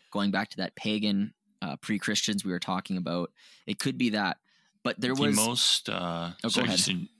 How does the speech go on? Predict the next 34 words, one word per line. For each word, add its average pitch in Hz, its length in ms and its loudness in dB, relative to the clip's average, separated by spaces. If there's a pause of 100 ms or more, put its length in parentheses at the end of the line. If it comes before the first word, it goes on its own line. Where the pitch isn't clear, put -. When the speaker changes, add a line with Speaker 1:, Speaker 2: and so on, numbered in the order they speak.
(640)
Speaker 2:
interject - 460 -2
real 95 120 -2
quick. 98 300 -4
The 95 80 -4
most 98 340 0
common 92 480 -2 (120)
theory 92 380 0
for 92 220 -8 (600)
those 98 340 0
times 92 420 -4
was 90 220 -4
that 87 200 -2
it 87 60 0
was 87 200 -4
a 87 80 -2
way 90 280 0
to, 87 560 -2 (1120)
um, 85 680 -6 (260)
abolish 101 640 0
evil 95 180 0
spirits - 760 2 (100)
or - 60 -20 (120)
get - 260 -2 (300)
rid 95 200 0
of 90 100 -2
evil 90 200 -2
spirits 90 400 -4
from 87 180 -8
someone 85 420 0
who 87 220 -2
they 85 140 -2
thought - 240 -6
was - 120 -6
possessed, - 760 -2